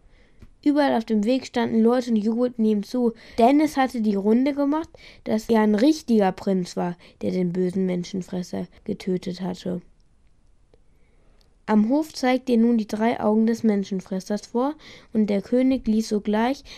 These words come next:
nach Prinzessin Amber rufen. Die war hocherfreut,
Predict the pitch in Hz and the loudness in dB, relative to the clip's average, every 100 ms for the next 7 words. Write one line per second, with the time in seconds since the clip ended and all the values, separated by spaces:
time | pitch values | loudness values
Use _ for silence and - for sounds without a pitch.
0 | - 214 220 - 214 220 233 247 220 208 | -6 -4 -4 -2 -2 -2 -2 -4 0 2
1 | 190 175 175 175 180 180 _ - - _ | 0 -2 -6 -6 -8 -8 _ -20 -20 _
2 | _ _ _ - 277 262 226 240 311 311 | _ _ _ -2 2 4 4 4 2 0
3 | 254 - 240 277 | -4 -2 -2 -2